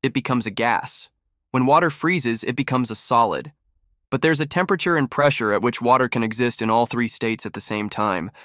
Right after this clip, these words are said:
a liquid, a gas, and a solid. At this temperature, if you put a lid on a pot of water and then put the pot on a heat source, the water will start to boil.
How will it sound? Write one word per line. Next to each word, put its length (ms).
a 80
liquid, 460
a 80
gas, 560
and 140
a 60
solid. 460
At 160
this 160
temperature, 580
if 140
you 80
put 160
a 40
lid 220
on 120
a 60
pot 280
of 100
water 380
and 120
then 120
put 160
the 80
pot 260
on 100
a 60
heat 260
source, 440
the 80
water 320
will 100
start 280
to 80
boil. 480